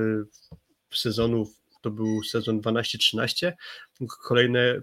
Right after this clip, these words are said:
lokaty szóste, szóste, ósme, ósme i dziewiąte miejsce, więc biorąc pod uwagę, że tam w Warszawie nigdy też się nie przelewało w tamtych czasach i trzeba było trochę szyć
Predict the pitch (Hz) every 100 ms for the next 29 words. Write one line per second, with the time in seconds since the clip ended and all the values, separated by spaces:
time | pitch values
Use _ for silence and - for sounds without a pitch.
0 | - 120 113 127 127 110 135 131 - 143
1 | 143 139 - 131 127 - 135 131 127 127
2 | - 131 131 127 117 _ _ 123 - 123
3 | 120 113 117 117 131 147 127 - 104 104
4 | 104 - - - - 123 120 - 127 123
5 | 127 120 120 123 113 120 - 120 120 113
6 | 123 120 - - 120 113 - _ - -
7 | - 131 - 120 117 123 120 - 107 120
8 | - 110 147 156 _ - - - _ 120
9 | 110 117 117 117 117 113 120 117 117 113
10 | - - 98 113 - 131 113